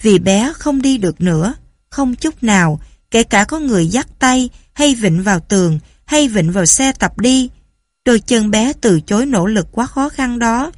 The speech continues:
Não bé không còn đưa những thông tin chính xác đến đôi chân. Chúng đã chiến đấu một cách ngoan cường, để rồi đành bỏ cuộc. Thais sẽ chẳng bao giờ còn in những dấu chân nhỏ bé của mình lên cát ẩm nữa.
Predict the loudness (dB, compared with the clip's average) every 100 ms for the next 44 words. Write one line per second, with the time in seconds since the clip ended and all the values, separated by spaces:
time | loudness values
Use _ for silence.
0 | _ _ _ -4 2 2 2 0 0 -2
1 | 0 0 0 0 0 -2 -2 -4 -4 -4
2 | -4 -4 -2 -2 -2 -2 -4 0 -2 0
3 | 0 0 -2 -10 _ _ _ 0 0 2
4 | -2 -2 -4 0 0 0 -4 -4 -6 -2
5 | -2 -2 0 0 2 0 -8 _ -2 0
6 | 2 2 0 0 2 2 2 0 -2 0
7 | -2 -2 _ _ _ _ -4 0 2 0
8 | -2 -6 -4 -4 -2 -2 0 0 0 0
9 | 0 0 -2 -2 -2 -2 -2 -2 -4 -4
10 | -4 -2 0 -2 -2 -4 -4 -4 -2 0
11 | -2 -4 -16 _ -2 -2 -2 -4 -4 -2
12 | -2 -2 -2 0 0 -2